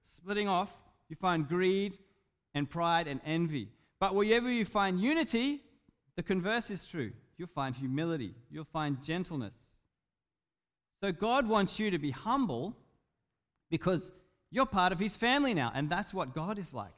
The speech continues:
Jesus was the most humble of all. And it keeps the unity in the family. It keeps your relationships good. The source of most of your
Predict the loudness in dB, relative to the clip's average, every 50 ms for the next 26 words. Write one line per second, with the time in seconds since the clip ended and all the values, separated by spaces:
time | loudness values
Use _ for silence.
0 | _ _ _ -8 -6 -6 -6 -6 -10 -8 -4 -4 -4 -4 -2 -2 -2 -4 -4 -4
1 | -4 -4 -2 -2 -4 -4 -4 -6 -6 -6 -6 -8 -10 -12 _ _ _ _ _ _
2 | _ _ _ _ _ _ _ _ _ _ _ _ _ _ _ _ _ _ _ _
3 | _ 2 2 2 2 0 -4 -6 -8 -10 -10 -10 _ -8 -6 -6 -6 -6 -8 -8
4 | -8 -8 -6 -4 -4 -2 -2 -2 -2 -4 -4 -6 -4 -4 -6 -8 -8 -8 -6 -6
5 | -4 -6 -6 -8 -10 -14 _ _ _ _ _ _ _ _ _ _ _ _ _ _
6 | _ _ _ _ _ _ _ _ _ -10 -8 -2 -2 -2 -2 -2 -4 -2 -2 -2
7 | 0 -2 -2 -4 -2 -4 -6 -6 -6 -12 -14 -14 -16 -16 -16 -12 -10 -8 -6 -4
8 | -2 -2 -2 -2 -2 -6 -6 -2 -2 0 0 0 -2 -4 -6 -4 -4 -4 -4